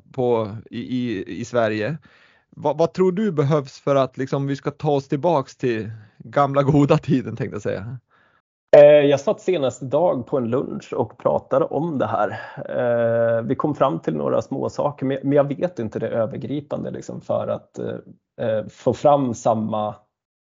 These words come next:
Speaker 2: e-, ett till sånt här gäng. Jag, jag vet faktiskt inte. Jag är lite för dåligt insatt också på vilka som finns i den åldern just nu.
Speaker 1: Men,
Speaker 2: Eh.
Speaker 1: men har du, ha-, har du, har du något engagemang inom skidåkningen eller skulle du vilja ha ett engagemang i-, inom skidåkningen?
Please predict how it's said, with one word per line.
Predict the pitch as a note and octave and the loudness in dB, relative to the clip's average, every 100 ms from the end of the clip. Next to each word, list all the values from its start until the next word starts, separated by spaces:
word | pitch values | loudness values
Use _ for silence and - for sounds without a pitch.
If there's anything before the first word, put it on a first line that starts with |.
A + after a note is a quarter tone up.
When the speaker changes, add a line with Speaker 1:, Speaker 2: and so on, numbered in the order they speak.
| - | -8
Speaker 2:
e-, | A2+ - D3+ | -8 0 -2
ett | - | 2
till | D3+ C3 | 0 2
sånt | - A#2 | -2 0
här | A#2+ A2 | 0 2
gäng. | D#3 A2+ - - _ _ _ | -4 -6 -14 -20 _ _ _
Jag, | C#3+ C#3 C#3 | -2 -2 -4
jag | C#3+ | -4
vet | C#3+ E3+ E3+ | -2 -4 -6
faktiskt | - - | -14 -14
inte. | - - - _ _ _ _ | -18 -18 -18 _ _ _ _
Jag | D3+ | 4
är | E3+ | 6
lite | G3+ - F3 | 4 2 0
för | F#3 | 0
dåligt | C#3+ B2 A2+ | 0 -2 -2
insatt | B2+ A2+ C#3+ C#3 A2+ | -4 -4 -4 -6 -10
också | G#2 A2 | -10 -14
på | - A2+ A2+ G#2+ G#2 A2+ G#2 | -10 -10 -8 -6 -6 -8 -14
vilka | F#2 A#2+ - A2 | -8 -8 -2 -4
som | - A#2 | -2 0
finns | D3 B2+ A#2 | 0 0 0
i | |
den | G#2+ G#2 | -2 -4
åldern | A#1+ - G#2+ | -6 -6 -6
just | G#2+ - - | -8 -8 -8
nu. | - - _ _ _ _ _ _ E3 | -8 -12 _ _ _ _ _ _ -2
Speaker 1:
Men, | A#2+ | 0
Speaker 2:
Eh. | A#2+ | 2
Speaker 1:
men | F3 | 4
har | F#3 F#3+ | 6 6
du, | F#3 F3 _ _ C3+ | 4 0 _ _ -8
ha-, | - D3+ | -6 2
har | F#3 F3+ | 4 4
du, | F3+ F3+ E3+ D#3+ D3+ | 4 4 2 -2 -6
har | C3 G3 | 0 2
du | G#3 | 2
något | G3+ F3 E3 | 0 -2 -2
engagemang | E3 D#3+ F#3 G#3+ B3 G#3+ | -2 -4 -4 -4 -4 -4
inom | E3 D#3+ D3 C#3+ C3+ A#2+ | -6 -6 -6 -6 -8 -8
skidåkningen | D#3+ D#3 C#3+ C#3 C3+ D3 C#3 C#3 | -6 -4 -2 -2 -2 -4 -4 -2
eller | C#3 C#3+ | -2 -4
skulle | - E3 D#3 G#3+ | -4 -4 -2 -6
du | A#3+ | -4
vilja | E3 C#3+ | -4 -2
ha | C#3 C#3 | -2 -2
ett | C3+ | -4
engagemang | C3 B2+ C3 B2+ B2 B2 | -8 -8 -10 -10 -10 -12
i-, | - | -12
inom | C3 B2 | -12 -10
skidåkningen? | B2+ B2 A#2 G2+ G#2+ | -10 -8 -10 -10 -18